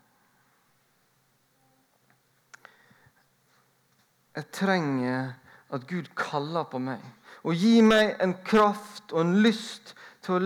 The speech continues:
leite etter de som er bortkommet. De som så sårt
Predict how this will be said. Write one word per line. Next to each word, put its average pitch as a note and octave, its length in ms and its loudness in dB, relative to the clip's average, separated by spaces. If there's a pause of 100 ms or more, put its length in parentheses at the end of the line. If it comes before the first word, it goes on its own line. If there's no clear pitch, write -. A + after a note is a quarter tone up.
leite G3 560 -2
etter F3 240 0
de F#3 100 -2
som D#3+ 140 -10
er D#3+ 100 -8
bortkommet. - 800 -18 (2750)
De F#3+ 140 4
som G#3 160 -4
så G3+ 160 -8
sårt A3+ 580 0